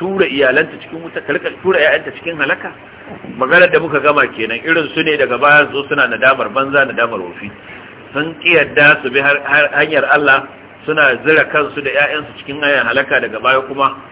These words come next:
wani abu in ya faru, zo suna wayyo, wayyo da na sani. Saboda haka wannan ba uwa bace ta gari.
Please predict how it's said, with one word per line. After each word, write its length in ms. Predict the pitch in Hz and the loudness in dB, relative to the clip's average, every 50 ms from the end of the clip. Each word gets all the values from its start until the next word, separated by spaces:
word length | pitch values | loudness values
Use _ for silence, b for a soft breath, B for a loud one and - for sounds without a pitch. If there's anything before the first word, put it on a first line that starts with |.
| - - | -20 -6
wani 200 | - 120 135 147 | -2 0 0 2
abu 160 | 135 123 123 117 | 2 0 -2 -4
in 160 | 113 127 131 | -8 -6 -4
ya 100 | 139 139 | -4 -2
faru, 320 | 131 127 120 123 135 135 135 - - - - - - 117 | 0 0 0 0 0 -4 -10 -14 -18 -20 -20 -16 -10 -8
zo 100 | 131 131 | -6 -6
suna 220 | - 143 143 135 123 | -4 -2 -2 0 0
wayyo, 300 | 127 131 127 123 127 123 | 2 0 0 0 0 0
wayyo 280 | 123 123 120 120 120 117 | 0 0 0 0 -2 -2
da 140 | 117 104 | -2 -4
na 140 | 95 98 98 | -4 -4 -6
sani. 180 | - - 92 90 - - - - - - - - - - - - - - - - - - - - - - - - - - - - - - | -6 -8 -12 -12 -14 -18 -20 -20 -20 -20 -20 -20 -20 -20 -20 -20 -20 -20 -20 -20 -20 -20 -20 -20 -20 -20 -20 -20 -20 -20 -20 -20 -12 -4
Saboda 200 | - 143 143 147 147 | -2 0 2 2 2
haka 100 | - 147 | 2 0
wannan 220 | 160 170 165 156 | 0 0 0 0
ba 160 | 143 135 127 | 0 0 0
uwa 160 | 151 165 160 | 2 2 2
bace 220 | 156 165 143 131 123 - | 2 0 -2 -4 -4 -6
ta 80 | 135 | -6
gari. 240 | 120 117 107 98 95 | -6 -6 -6 -10 -12